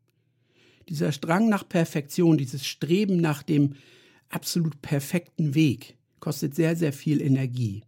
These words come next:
Viel wichtiger wäre es an dieser Stelle am Startpunkt, dass du dich ehrlich machst zu dir selbst.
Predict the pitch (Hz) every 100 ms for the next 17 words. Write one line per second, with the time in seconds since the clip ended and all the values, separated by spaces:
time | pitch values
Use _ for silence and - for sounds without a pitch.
0 | _ - 151 156 208 - 165 156 151 147
1 | 147 - 139 143 139 139 - 143 139 139
2 | 123 - 123 123 - 127 120 _ _ _
3 | _ _ - 123 - 135 123 - - 156
4 | 160 151 - 135 120 120 - - _ -
5 | 135 131 120 117 - - _